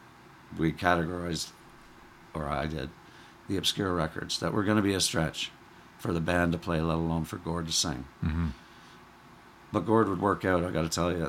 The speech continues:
Speaker 1: uh, you know, every day. And, you know, he was going through, I mean, once he got through radiation, then was kinda moving into tour prep, but then he had to do chemo, and that was a setback. And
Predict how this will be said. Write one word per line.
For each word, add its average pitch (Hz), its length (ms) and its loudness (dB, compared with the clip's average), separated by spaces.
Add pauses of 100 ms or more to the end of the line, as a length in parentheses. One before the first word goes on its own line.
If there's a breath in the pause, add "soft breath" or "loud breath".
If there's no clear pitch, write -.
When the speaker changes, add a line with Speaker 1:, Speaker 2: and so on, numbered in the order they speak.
(220)
Speaker 1:
uh, 85 180 -6 (120)
you 80 180 -2
know, 73 240 -6 (580 loud breath)
every 98 320 2
day. 90 300 0 (380)
And, 80 420 0 (140)
you 110 100 0
know, 80 120 0
he 110 120 0
was 107 140 -2
going 95 260 0
through, 87 340 -2 (280)
I 82 40 -4
mean, 82 160 0
once 87 200 -2
he 85 80 -2
got 82 180 -6
through 85 180 -8
radiation, 80 600 -6
then 80 180 -4 (400)
was 80 160 -12
kinda 71 320 -6 (480 loud breath)
moving 80 260 2
into 80 200 0
tour 85 280 -2
prep, 76 360 -4
but 76 160 -12
then 78 160 -8
he 85 40 -8
had 76 120 -6
to - 60 -12
do 80 100 -6
chemo, 82 480 -2
and 95 120 -12 (320 loud breath)
that 76 100 -4
was 78 100 -2
a 80 60 -2
setback. 78 560 -2
And 82 120 -10